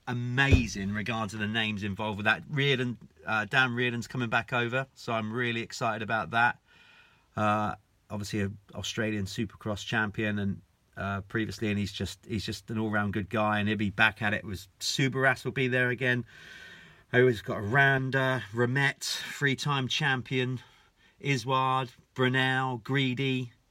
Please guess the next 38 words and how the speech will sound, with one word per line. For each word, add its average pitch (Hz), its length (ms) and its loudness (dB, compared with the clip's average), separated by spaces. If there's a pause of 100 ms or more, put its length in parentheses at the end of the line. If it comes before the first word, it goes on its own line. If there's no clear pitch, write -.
(600)
Ah, 104 280 2
it's 127 140 -6
just, - 300 -6
it's 127 140 -4
just 135 200 -2
gonna 123 160 -2
be 120 240 -2 (160)
so 123 420 0
good. 120 260 0
And 123 80 -2
the 127 60 0
lights 131 360 0
class 123 360 -2
stacked - 300 -4
out 110 100 -4
as 110 100 -10
well. 127 260 -2
Dylan 151 360 2
Woodcock 196 460 0
is 123 140 -4
actually 143 400 -2 (160)
in 147 160 -2
it. 170 100 -2
He's 156 180 -2
gonna 143 140 -6
be 143 80 -2
racing 143 360 -2
Anaheim 131 440 -2
one 147 360 -2 (380)
and 123 80 -6
then 123 100 0
coming 127 220 -4
back 117 200 -4
to 131 80 -4
do 127 80 0
that. 139 260 0 (140)
Joe 135 280 -2
Clayton, 135 640 -4